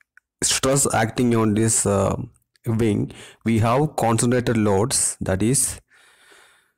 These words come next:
mainly of landing gear as well as power plant. You can see in the, uh, this particular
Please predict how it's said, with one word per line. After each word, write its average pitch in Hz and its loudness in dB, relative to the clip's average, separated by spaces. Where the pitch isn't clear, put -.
mainly 117 2
of 107 0
landing 104 2
gear 107 0
as 104 0
well 107 0
as 110 0
power 104 -2
plant. 95 -2
You 104 0
can 104 -2
see 120 0
in 120 2
the, 110 0
uh, 101 0
this 113 -2
particular 107 0